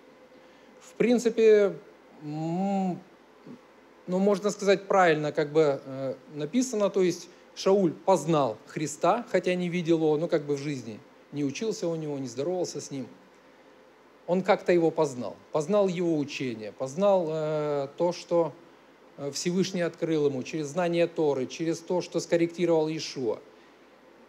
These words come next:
И он говорит: «Подражайте». Подражайте чему? Действиям, поступкам, правильно? Но очень часто под, э,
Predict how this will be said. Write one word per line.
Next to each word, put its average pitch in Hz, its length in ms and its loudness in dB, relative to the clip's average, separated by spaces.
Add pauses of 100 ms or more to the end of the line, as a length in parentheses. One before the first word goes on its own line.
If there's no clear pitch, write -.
(160)
И 185 60 0
он 208 140 6
говорит: 190 260 2
«Подражайте». 175 640 0 (300)
Подражайте 170 580 -2
чему? 165 400 -2 (480)
Действиям, 156 520 -6 (140)
поступкам, 127 560 -12
правильно? 151 320 0 (480)
Но 156 100 -2
очень 196 260 0
часто 220 340 2
под, 196 280 0
э, 165 460 4